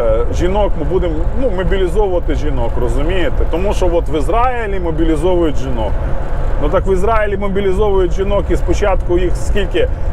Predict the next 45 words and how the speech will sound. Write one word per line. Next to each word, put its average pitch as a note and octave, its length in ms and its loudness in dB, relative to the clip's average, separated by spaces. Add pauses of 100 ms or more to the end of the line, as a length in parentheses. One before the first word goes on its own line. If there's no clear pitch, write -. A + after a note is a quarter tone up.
(140)
е, C3 260 2
з C#3+ 540 0 (140)
якого F#3 340 0
часу G#3 420 0
і D#3+ 80 0
як E3+ 180 0
це F#3 100 0
все - 180 2
відбувається? F3+ 760 0
В - 20 0
Україні F3 400 0
свої F#3+ 320 0
традиції, F3 600 0 (600)
в C#3 40 2
Україні G3 360 0
ніколи G#3 360 0
жінок F3+ 360 0
не D#3 60 -4
мобілізовували. D#3 920 0 (720)
Розумієте? D3+ 600 0
Я D#3+ 140 2
не F3+ 80 0
бачу F#3 260 0 (100)
теж F3 260 0
сенсу, - 480 0
щоб D3 220 0
люд-, D3 240 2 (140)
ну, F3 140 0 (400)
ну, C4 120 0
це, B3+ 140 2
я, A#3+ 100 0 (120)
знаєте, A3+ 340 0
я G3 80 0
не G3 100 0
знаю. F#3+ 340 0 (560)
Це F#3+ 140 0
як G3 180 0
щось - 200 0
хтось - 280 0
ляпне, A#3 400 0
мені - 180 0
хочеться G3 280 2
сісти G3 320 0
і C#3+ 40 0
заплакати. C#3 600 0